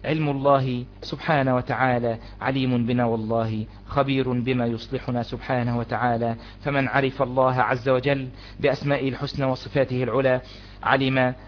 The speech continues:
أنه بالكمال موصوف، وبالإحسان والجمال والجلال معروف،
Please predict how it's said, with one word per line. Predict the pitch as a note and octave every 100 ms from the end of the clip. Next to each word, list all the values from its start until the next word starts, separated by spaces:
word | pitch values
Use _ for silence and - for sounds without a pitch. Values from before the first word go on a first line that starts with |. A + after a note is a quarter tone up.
| -
أنه | C#3 C3+ C3+ C3 C3
بالكمال | C#3 C3+ D3+ C#3 C3+ C3 C3+
موصوف، | C3 B2+ D3+ D3 C#3+ C#3 C3+ - - -
وبالإحسان | B2+ C#3+ D3 C3 - F#3+ D3+ C#3+
والجمال | C#3 C#3+ C3+ D3+ D#3 D3 C#3+ C#3+
والجلال | C#3 C3+ D3 D3+ D3+ D3
معروف، | D3+ B2+ D3 E3 D#3 D#3